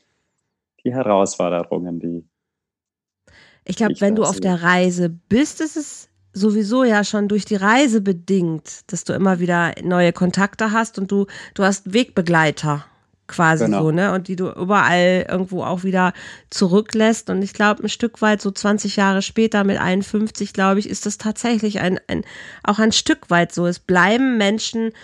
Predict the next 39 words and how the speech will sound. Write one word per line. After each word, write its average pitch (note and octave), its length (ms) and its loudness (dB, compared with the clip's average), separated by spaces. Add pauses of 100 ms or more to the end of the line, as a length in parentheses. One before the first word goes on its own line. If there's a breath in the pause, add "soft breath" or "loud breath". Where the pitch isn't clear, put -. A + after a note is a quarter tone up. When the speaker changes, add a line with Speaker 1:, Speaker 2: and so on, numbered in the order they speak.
(320 loud breath)
Speaker 2:
oder F#3+ 160 0
es F3+ 160 -2
gibt - 200 -8
Menschen G#3 360 0
aus F#3+ 100 -2
der F3+ 140 -4
Kindheit, A#3+ 480 -2
die G3 100 -6
so G3+ 140 0
in F#3+ 100 -2
meinem, F#3 560 0
meinem F3+ 240 0
Feld G3 560 -2
sind. G#3+ 380 2 (600 loud breath)
Aber G#3 180 -2
es G3 100 -2
ist G3 140 -6
sehr G#3 180 4
dünn A#3 320 2
gesät. G#3 500 2
Das F3+ 80 -4
sind G3 160 -2
wirklich G3+ 220 -6
nur G#3 100 -4 (100)
ganz A#3+ 400 -6
spezielle G3+ 720 -2
Menschen, G3+ 580 -2
die, G#3 300 -2 (160 loud breath)
die G#3+ 200 -4
ich G3 100 -2
Speaker 1:
Mhm. A3+ 40 -2
Speaker 2:
mit G#3+ 100 0
rübernehmen G#3 540 4
konnte E3 580 0
oder E3+ 180 -2
die F#3 100 -4
mit A3 300 -2
mir F#3 540 0
weiter, F#3 640 0